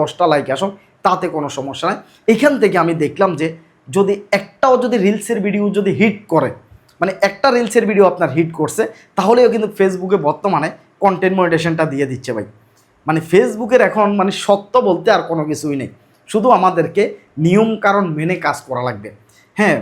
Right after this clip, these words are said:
Facebook-এর ভিতরে বর্তমানে প্রায় আশি পার্সেন্ট ভাই পেয়ে গেছে, আশি পার্সেন্ট কন্টেন্ট ক্রিয়েটর, আহ, কন্টেন্ট মনিটাইজেশন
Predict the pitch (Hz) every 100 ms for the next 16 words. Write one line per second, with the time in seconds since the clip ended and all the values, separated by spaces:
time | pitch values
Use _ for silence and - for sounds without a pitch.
0 | 160 165 180 190 208 220 214 214 160 143
1 | 170 170 170 151 147 175 175 196 180 175
2 | 170 180 127 - - _ _ _ _ -
3 | 139 - 208 214 233 226 214 170 185 202
4 | 220 220 240 277 - _ _ - 156 151
5 | 180 170 170 220 220 202 185